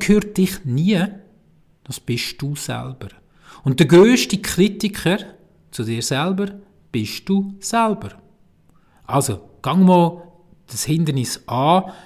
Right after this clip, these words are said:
weil das ist irgendein falscher Gedanke, den du hast im Kopf. Du musst einfach sagen, "Hey, weisst du was?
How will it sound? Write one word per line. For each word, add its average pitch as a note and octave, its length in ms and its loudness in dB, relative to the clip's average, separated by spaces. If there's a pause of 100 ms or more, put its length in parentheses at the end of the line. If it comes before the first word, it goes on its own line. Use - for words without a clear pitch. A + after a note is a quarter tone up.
(120)
weil A#2+ 100 -8
das C3+ 100 -2
ist C#3 140 -2
irgendein F3 380 2
falscher D#3 320 -2
Gedanke, B2+ 400 -2
den D#3+ 100 -4
du D#3 100 -4
hast D3+ 120 -4
im D#3+ 80 -2
Kopf. - 480 -8 (260)
Du B2 60 -8
musst B2+ 120 -2
einfach - 140 -6
sagen, B2 200 -6
"Hey, B2 200 -4
weisst C3+ 360 -4
du - 40 -10
was? - 340 -14